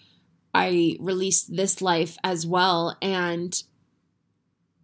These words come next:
it was just, like, for the first time now, I feel grounded.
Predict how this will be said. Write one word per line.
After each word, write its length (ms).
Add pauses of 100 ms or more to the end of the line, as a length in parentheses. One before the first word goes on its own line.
(280)
it 160
was 300
just, 640
like, 160
for 120
the 60
first 460
time 320
now, 420
I 140
feel 420
grounded. 760